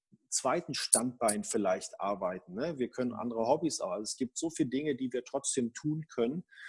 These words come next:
Ähm, und das ist halt auch, was ich mit, mit dem Mindset meine, jetzt nicht einfach zu sagen, zu jammern und, Oh Gott,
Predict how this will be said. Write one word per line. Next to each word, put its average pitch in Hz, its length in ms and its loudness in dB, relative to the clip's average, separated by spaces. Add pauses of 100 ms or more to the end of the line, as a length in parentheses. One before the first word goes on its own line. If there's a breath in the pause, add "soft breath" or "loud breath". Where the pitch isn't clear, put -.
(280 loud breath)
Ähm, 120 480 2
und - 360 -4
das 117 180 2
ist 135 160 2
halt 117 180 4
auch, - 260 2
was 110 160 -2
ich - 160 -8
mit, 107 220 -6
mit 107 120 -4
dem 104 140 2
Mindset 120 440 0
meine, 117 320 2
jetzt 117 280 2
nicht 131 220 0
einfach 120 240 0
zu - 120 -8
sagen, 110 400 2 (420)
zu - 140 0
jammern 139 560 4
und, - 300 0
Oh - 80 -2
Gott, - 460 -2